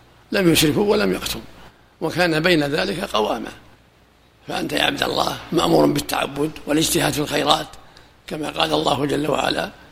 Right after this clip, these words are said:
في كتابه العظيم: "إن الذين هم من خشية ربهم مشفقون والذين هم بآيات ربهم يؤمنون والذين هم بربهم لا يشركون والذين يؤتون ما آتهم وقلوبهم وجلة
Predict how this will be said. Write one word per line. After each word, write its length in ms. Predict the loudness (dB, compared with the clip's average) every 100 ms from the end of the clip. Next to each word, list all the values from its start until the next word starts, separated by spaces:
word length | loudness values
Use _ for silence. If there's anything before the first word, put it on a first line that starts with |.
| -10
في 100 | -6
كتابه 480 | -2 -2 0 0
العظيم: 520 | 0 -2 0 -2 -4 -8 -14 -20 -20 -20 0
"إن 220 | 4 6
الذين 400 | 6 4 4 4
هم 180 | 4 4
من 120 | 4
خشية 260 | 4 0 2
ربهم 380 | 2 2 2 4
مشفقون 560 | 2 0 -2 -2 -4 -6 -14 -20 -20 -2
والذين 320 | 2 4 4
هم 140 | 4 4
بآيات 460 | 2 2 2 0
ربهم 480 | -2 -2 2 2 2
يؤمنون 460 | 0 2 2 0 -4 -14 -20 -10 -2
والذين 300 | 2 4 4
هم 140 | 2
بربهم 480 | 2 0 0 0 0
لا 120 | 0
يشركون 500 | -2 -4 -4 -6 -6 -12 -18 -2
والذين 400 | 4 6 8 6
يؤتون 380 | 4 2 0 2
ما 340 | 2 0 0
آتهم 260 | -2 2 2
وقلوبهم 400 | 2 4 4 4
وجلة 320 | 2 0 -6